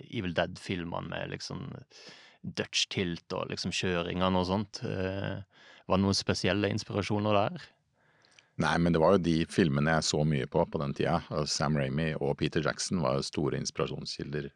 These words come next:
Speaker 2: begge to. Så, eh, det er nok der jeg
Speaker 1: Mm.
Speaker 2: hentet det fra.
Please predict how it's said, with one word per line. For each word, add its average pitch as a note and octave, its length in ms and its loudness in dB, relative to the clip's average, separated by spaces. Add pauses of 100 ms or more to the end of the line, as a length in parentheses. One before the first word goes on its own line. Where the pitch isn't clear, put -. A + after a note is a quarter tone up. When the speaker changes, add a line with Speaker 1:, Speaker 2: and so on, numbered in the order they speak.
(400)
Speaker 2:
begge D#2 240 -2
to. - 160 -8 (720)
Så, - 240 2
eh, D2 880 0
det D2+ 160 -2
er E2 80 0
nok - 100 -10
der - 300 -4 (580)
jeg A#2 140 6
Speaker 1:
Mm. A#2 80 8
Speaker 2:
hentet F#2+ 220 -2
det A#2 100 -2
fra. D#2+ 180 -2